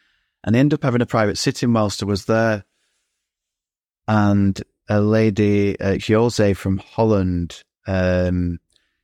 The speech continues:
she gave me this sitting and she mentioned Mavis. She, everything that she said was like, "Wow," you know, it was, it was amazing. And,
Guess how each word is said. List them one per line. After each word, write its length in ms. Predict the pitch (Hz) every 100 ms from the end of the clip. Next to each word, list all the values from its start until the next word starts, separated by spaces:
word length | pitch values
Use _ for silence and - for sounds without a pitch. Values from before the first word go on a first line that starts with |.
| _
she 800 | - - 110 107 107 104 101 101 _ _ _ _ _ -
gave 180 | 110 120
me 80 |
this 380 | 131 117 - - -
sitting 560 | - - 131 - 95 92
and 160 | 101
she 240 | 98 120 110
mentioned 640 | 98 110 139 160 156 131
Mavis. 420 | 101 127 143 113
She, 200 | - 104 - _ -
everything 360 | 139 165 165 151
that 140 | 143
she 120 | -
said 260 | 123 135 127
was 180 | 98 90
like, 200 | 92 - _ _ _ _ _ -
"Wow," 460 | 110 107 98 - - _ _
you 120 | -
know, 160 | 104 95
it 100 | 95
was, 320 | 104 92 -
it 100 | 101
was 120 | 95
amazing. 580 | 98 98 101 110 101 95
And, 180 | 98 101